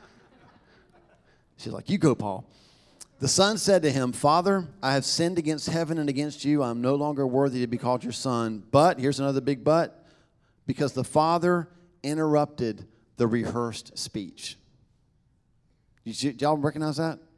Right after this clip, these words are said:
Did you see that he didn't get to say everything he practiced? The father interrupted him and said, "Quick, bring the best robe and put it on him." Anybody want to guess who owned the best robe?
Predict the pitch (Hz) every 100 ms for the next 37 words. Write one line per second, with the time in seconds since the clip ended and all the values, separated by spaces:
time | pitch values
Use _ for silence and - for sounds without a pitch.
0 | - 110 - 160 135 113 139 151 143 139
1 | 123 143 135 131 123 135 135 131 131 139
2 | 147 - - _ _ _ _ _ _ _
3 | _ _ _ _ _ _ - - 147 143
4 | 135 143 139 135 131 117 113 107 107 113
5 | - - 151 127 - - _ _ - 127
6 | 147 165 156 139 - 135 135 - 110 120
7 | 117 98 87 - - - 107 - 117 104
8 | 110 104 98 90 90 143 175 185 175 156
9 | 165 160 - 131 160 156 143 151 151 143
10 | 147 - 147 160 170 143